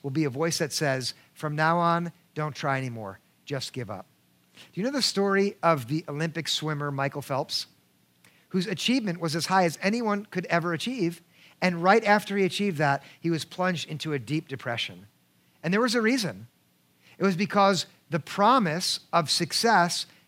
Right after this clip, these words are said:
didn't deliver. And that's also a temptation that I see, especially in an environment which has, is as successful as the one that we live in,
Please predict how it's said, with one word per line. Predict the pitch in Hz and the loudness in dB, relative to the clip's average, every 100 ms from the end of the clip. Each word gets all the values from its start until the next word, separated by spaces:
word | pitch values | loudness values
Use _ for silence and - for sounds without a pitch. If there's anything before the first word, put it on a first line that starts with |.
| _ 127 | _ -4
didn't | 160 170 175 - - 131 | 0 0 -2 -8 -12 -12
deliver. | 135 135 139 113 113 - _ _ _ _ _ _ _ - | -8 -6 -6 -6 -10 -14 _ _ _ _ _ _ _ -6
And | 160 | 0
that's | 156 233 - - - | 6 6 4 -2 2
also | 208 262 - 269 254 - | 4 4 2 2 2 0
a | |
temptation | 175 190 175 180 202 - 185 170 - - | -4 -2 -2 0 0 0 -6 -8 -12 -4
that | 160 - | -4 4
I | 226 233 269 | 8 8 8
see, | - 160 127 120 - _ _ - | 4 0 -4 -6 -14 _ _ -2
especially | - - - 208 226 285 277 220 | 0 0 4 4 4 -2 -2 -2
in | |
an | 220 208 | 0 2
environment | 190 175 170 170 170 - - - | 2 4 4 4 0 -6 -14 -8
which | 156 | -2
has, | 180 143 - - | 0 0 -4 -6
is | 180 156 | -2 2
as | 170 | 2
successful | - 165 - 202 226 - 165 160 | 0 -2 0 4 4 4 -4 -4
as | 151 120 | -4 -2
the | 156 | -4
one | 151 151 | -2 -4
that | 135 | -6
we | 139 | -6
live | 127 117 | -6 -8
in, | 107 | -10